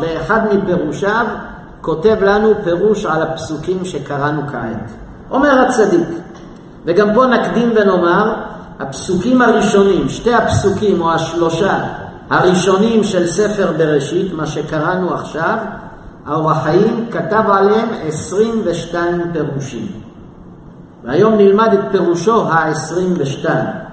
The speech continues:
וברור שהמספר עשרים ושתיים הוא לא סתם, כי התורה נכתבה בעשרים ושתיים אותיות. אותיות האלף בית הם עשרים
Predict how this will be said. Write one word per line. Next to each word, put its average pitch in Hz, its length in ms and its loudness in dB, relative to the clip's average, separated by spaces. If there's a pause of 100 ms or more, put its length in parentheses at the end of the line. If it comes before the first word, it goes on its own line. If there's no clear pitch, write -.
(640)
וברור 208 600 4
שהמספר 196 720 2
עשרים 190 420 0
ושתיים 170 520 0
הוא 156 100 4
לא 156 120 4
סתם, 131 340 -2 (840)
כי 170 200 2
התורה 196 500 2
נכתבה 208 800 2
בעשרים 180 680 2
ושתיים 156 680 -2
אותיות. 139 560 0 (720)
אותיות 185 420 2
האלף 214 420 4 (120)
בית 208 180 0
הם 165 120 -2
עשרים 165 340 -2